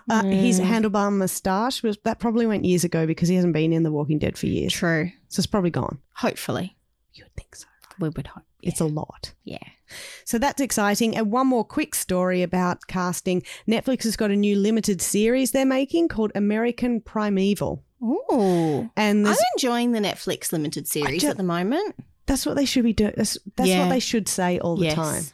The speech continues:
Speaker 1: Instead of, "Oh, they, we've cancelled this after one season."
Speaker 2: No, just say it's
Speaker 1: Great.
Speaker 2: limited and we all go, "Oh,
Speaker 1: Cool.
Speaker 2: awesome."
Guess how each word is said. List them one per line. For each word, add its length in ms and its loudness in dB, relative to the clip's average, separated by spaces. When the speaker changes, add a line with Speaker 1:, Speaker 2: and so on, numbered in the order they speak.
Speaker 1:
Instead 340 0
of, 280 -2
"Oh, 160 2
they, 160 0
we've 240 0
cancelled 400 -2
this 160 0
after 260 -2
one 180 -4
season." 520 -6
Speaker 2:
No, 120 0
just 180 0
say 120 0
it's 120 -2
Speaker 1:
Great. 100 2
Speaker 2:
limited 340 2
and 80 2
we 100 2
all 80 0
go, 180 0
"Oh, 400 -2
Speaker 1:
Cool. 120 0
Speaker 2:
awesome." 240 -2